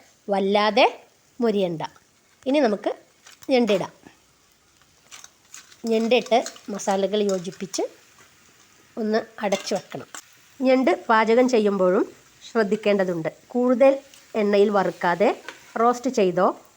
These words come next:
ആവിയിലോ തിളപ്പിച്ചോ പാചകം ചെയ്യുക. പോഷകങ്ങൾ നഷ്ടപ്പെടാതെയിരിക്കും. മിതമായ അളവിൽ കഴിക്കുകയും കൊളസ്ട്രോൾ, ഉപ്പ് എന്നിവ ശ്രദ്ധിക്കുകയും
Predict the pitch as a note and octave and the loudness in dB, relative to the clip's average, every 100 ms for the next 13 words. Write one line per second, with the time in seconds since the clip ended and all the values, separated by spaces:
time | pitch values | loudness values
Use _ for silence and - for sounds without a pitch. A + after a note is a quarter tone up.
0 | - G3 G#3 A3+ G3 F#3 C#4 - _ - | -2 0 2 2 2 2 0 -4 _ -2
1 | G3+ G#3 A#3+ A3+ A3+ E4 - - G#3+ F#3+ | 0 0 -2 -2 -2 -4 -10 -2 0 0
2 | F#3+ F#3 F3+ E3 E3 E3+ _ _ _ _ | 0 -2 -2 -4 -6 -10 _ _ _ _
3 | - G#3 G#3 G3 G3 A3+ G4 - G3+ F#3 | -4 -2 0 0 2 0 -2 -8 -8 -6
4 | - G3+ F#3 F3+ F3+ F3+ D#3+ - D#3+ - | -4 -2 -2 0 -2 -4 -6 -10 -12 -12
5 | _ _ _ _ _ _ _ _ _ - | _ _ _ _ _ _ _ _ _ -2
6 | B3 A#3+ C4+ C4+ C4+ A3+ G3+ A#3 A3 F#3+ | 2 2 4 4 4 4 2 0 0 -2
7 | - E3+ G#3 - - - A3 A3+ - B3 | -2 -2 -2 -4 -12 -2 0 0 0 0
8 | C4 - A3 - A#3+ - G#3 G#3 D#4 - | 0 -4 -6 0 0 0 -2 -2 -4 -6
9 | - G3+ F#3 - G3 G3+ | -4 -2 -2 -2 0 0